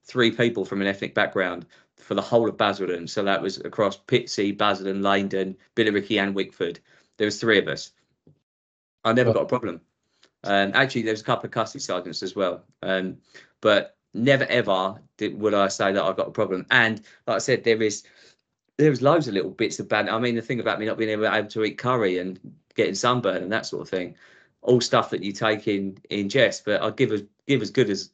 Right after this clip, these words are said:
Speaker 1: I got. So,
Speaker 2: Yeah.
Speaker 1: yeah.
Speaker 2: And like you say, having, having a laugh doesn't make you a racist. We know
Speaker 1: No,
Speaker 2: what,
Speaker 1: no, no.
Speaker 2: no, we know what racist, racists are. We know
Speaker 1: Yeah.
Speaker 2: how disgusting they are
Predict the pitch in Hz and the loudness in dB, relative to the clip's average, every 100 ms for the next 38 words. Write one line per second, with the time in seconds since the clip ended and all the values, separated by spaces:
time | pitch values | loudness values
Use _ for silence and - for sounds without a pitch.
0 | - 101 120 104 - - - 98 95 92 | -4 0 4 4 2 -8 0 2 4 2
1 | - _ - - _ _ _ _ _ _ | -4 _ -20 -20 _ _ _ _ _ _
2 | - 101 170 - _ _ 170 139 175 135 | 0 4 4 4 _ _ -6 2 6 6
3 | 123 - - 175 180 170 - 160 165 156 | 2 -4 -2 0 2 2 2 0 2 4
4 | 156 131 117 117 131 127 131 131 131 123 | 6 6 6 4 2 2 0 -2 0 0
5 | 120 113 110 - 104 - _ 175 175 175 | 4 4 2 -2 -8 -10 _ 6 8 10
6 | 190 170 131 127 - - 104 98 _ _ | 8 6 4 0 -4 -6 -4 -4 _ _
7 | 196 196 196 185 180 190 190 156 123 123 | 6 8 6 6 6 8 6 6 4 0
8 | 123 120 - - _ _ _ _ _ - | 0 -6 -8 -12 _ _ _ _ _ -2
9 | 135 131 - 117 - 123 143 139 _ - | 0 0 -2 -4 0 0 0 -4 _ -2
10 | 135 143 156 151 143 101 92 - _ - | 2 4 6 6 6 2 -6 -14 _ -6
11 | 139 127 123 123 - - 123 - 127 123 | 0 0 0 -4 -4 -2 -2 -2 -4 -2
12 | 120 120 120 127 | 0 0 2 0